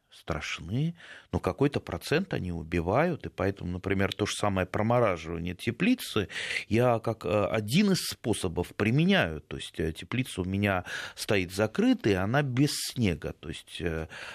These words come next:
она за зиму промораживается. Там, э, ну, часть спор и часть вредных, э, э, каких-то других,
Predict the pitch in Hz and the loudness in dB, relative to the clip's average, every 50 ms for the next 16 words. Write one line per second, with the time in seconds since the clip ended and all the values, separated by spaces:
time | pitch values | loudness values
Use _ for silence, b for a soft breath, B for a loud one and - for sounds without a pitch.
0 | B B B - - 82 85 95 127 220 277 269 247 190 - - 82 98 90 - | B B B -2 0 2 2 2 2 2 2 0 -2 -4 -8 -10 -12 -10 -4 0
1 | 165 190 202 - 160 151 143 - - 117 117 123 117 107 101 92 82 78 78 80 | 0 0 0 0 -2 -2 -2 -2 -2 0 0 2 2 4 2 2 0 -4 -8 -10
2 | 71 67 58 58 - - - - - - 65 60 - - - _ - - 127 165 | -10 -10 -10 -12 -14 -16 -16 -16 -14 -14 -14 -16 -18 -20 -18 _ -2 0 0 2
3 | 185 175 165 139 123 117 110 98 95 95 85 - - - 127 156 - - - - | 2 2 2 2 2 2 2 2 2 0 0 -2 -2 0 0 0 2 2 2 2
4 | 104 104 127 151 - - - - - - - _ - 80 90 120 147 160 156 B | 2 2 2 0 -4 -8 -12 -12 -12 -12 -12 _ 0 2 4 4 4 2 0 B
5 | B B B B B B - 87 90 85 - - 107 113 - - - - - 92 | B B B B B B -2 -2 -2 0 0 0 0 -2 -4 -8 -10 -8 -4 -4
6 | 85 78 71 76 82 87 98 107 113 113 92 90 - - - - 85 82 78 76 | -4 -4 -4 -2 0 0 2 2 2 0 0 -2 -2 -6 -6 -6 -6 -4 -6 -8
7 | 69 - 67 69 69 - - - 76 80 76 76 76 - - - - 78 78 82 | -10 -12 -14 -18 -20 -18 -14 -12 -10 -10 -10 -12 -14 -18 -20 -20 -18 -12 -10 -8
8 | 78 76 73 - _ - - 90 87 - - - - - 85 80 90 98 92 87 | -8 -8 -10 -12 _ -6 -4 -4 -4 -4 -8 -8 -8 -6 -2 0 2 2 2 2
9 | 90 85 - B | 0 -2 -2 B